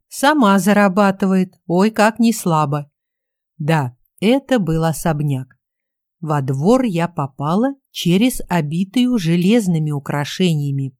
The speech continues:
под старину калитку и пошла по дорожке, выложенной керамическими квадратами.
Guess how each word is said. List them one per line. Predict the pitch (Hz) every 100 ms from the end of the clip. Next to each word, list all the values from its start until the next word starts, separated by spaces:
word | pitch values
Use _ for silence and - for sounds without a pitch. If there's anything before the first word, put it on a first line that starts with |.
| -
под | 185 -
старину | - 151 139 143 233 277 _ _ -
калитку | 214 240 165 143 - 160 - _ _ _ _
и | 180
пошла | 175 165 - 208 214
по | 214
дорожке, | 156 147 156 254 - - 220 220 _ _ _
выложенной | 156 254 302 285 226 240 247 240
керамическими | - 165 151 165 214 - 190 - 175 170
квадратами. | 165 165 156 151 131 - 139 139